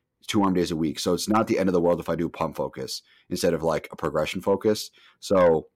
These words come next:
I just did a pump focus because all the equipment was, like, slightly different, you know? The cable machine was heavier than usual, so I had to kinda adjust the weight accordingly, and, like, the dumbbells had a thicker grip than usual, and, like, the dip machine, it was a dip machine rather than, like, body weight dip, so,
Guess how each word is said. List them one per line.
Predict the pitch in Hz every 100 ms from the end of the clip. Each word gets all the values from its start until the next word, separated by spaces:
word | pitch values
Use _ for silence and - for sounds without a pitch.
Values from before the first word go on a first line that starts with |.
| -
I | 92
just | 101
did | 107
a | 90
pump | 90 -
focus | 90 - 78 -
because | 82 90 82 76
all | - 92
the | 92
equipment | - 98 98
was, | 92
like, | 82 80
slightly | - 90 90
different, | 87 85 120 131 - _ _
you | 95
know? | 90 98 - - - - - - - -
The | 113
cable | 110 104 104
machine | 107 - 104
was | 95
heavier | - 92 101 104 104 -
than | 98
usual, | 90 95 104 104
so | 101 104
I | 92
had | 92
to | 92
kinda | 98 87
adjust | 76 85 -
the |
weight | 85 87
accordingly, | - 85 85 87 85 85
and, | 78
like, | 80 76 - -
the | 90
dumbbells | 85 90 90 92
had | 82
a |
thicker | - 90 90
grip | 78 82 87 -
than | 87
usual, | 87 87 85 85 82 82
and, | 76
like, | 76 73 - -
the | 90
dip | 82 92
machine, | 95 - - 87 87 85
it |
was | 85
a | 78
dip | - 92
machine | 82 85 87
rather | 85 82
than, | 82 80
like, | 78 -
body | 80 82
weight | 85 85
dip, | 85 85 -
so, | - 80 73